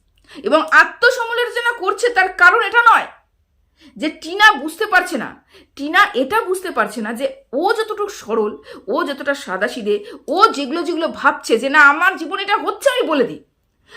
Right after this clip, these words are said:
আমার জীবনে হচ্ছে আমি রাত্রেবেলা ঘুমিয়ে, ঘুমো-, ঘুমোতে পারছি না, সারাদিন ঘুমোচ্ছি, সেটা আমি বলে দিলাম।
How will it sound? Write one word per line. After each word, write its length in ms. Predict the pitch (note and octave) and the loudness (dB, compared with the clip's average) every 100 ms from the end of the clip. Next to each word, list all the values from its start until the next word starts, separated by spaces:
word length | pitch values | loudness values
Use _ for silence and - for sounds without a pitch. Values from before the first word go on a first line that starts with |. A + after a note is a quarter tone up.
| D4 | 0
আমার 360 | G#3 C4+ E4+ | 2 4 2
জীবনে 360 | D4+ F4 E4+ E4+ | 2 -4 -6 -4
হচ্ছে 360 | D#4 D#4 - E4+ | -4 -6 -2 0
আমি 160 | D#4 | 2
রাত্রেবেলা 420 | D4 D4 D4 D4 | 2 2 0 0
ঘুমিয়ে, 280 | C4+ B3+ C#4 | 0 0 -2
ঘুমো-, 540 | C4+ A3 A3+ C4 C4 G3+ | -2 -8 -4 -2 -2 -4
ঘুমোতে 320 | B3+ A#3+ B3+ | -6 -6 -4
পারছি 260 | G#3+ A3 | -4 -4
না, 100 | A#3 | -6
সারাদিন 400 | A#3 G3 G3+ A3 | -4 0 0 -2
ঘুমোচ্ছি, 540 | G#3 G#3 G3+ - - - _ _ _ | -6 -8 -10 -12 -18 -20 _ _ _
সেটা 240 | - G#3 | -6 -2
আমি 100 | A3 | -2
বলে 200 | A3 A3 | 0 -2
দিলাম। 320 | G3 F#3+ G3+ | -2 -6 -10